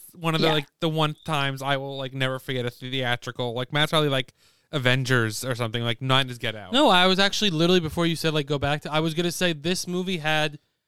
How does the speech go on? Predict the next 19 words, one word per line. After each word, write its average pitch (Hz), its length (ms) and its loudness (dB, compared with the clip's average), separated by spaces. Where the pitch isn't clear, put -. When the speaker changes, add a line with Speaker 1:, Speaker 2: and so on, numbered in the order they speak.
Speaker 3:
surprises 160 1040 0
that 147 300 0
a 151 80 -6
move-, 156 280 -4
and 165 100 -2
that 165 260 -6
can 170 140 -6
get 170 220 -2
you 185 40 -4
excited 170 400 0
in 180 140 -4
the 170 60 -4
moment 170 300 -2
of 160 60 -4
the 139 60 -14
theater 165 260 -2
with 151 180 -6
an 151 100 -8
audience 165 440 -4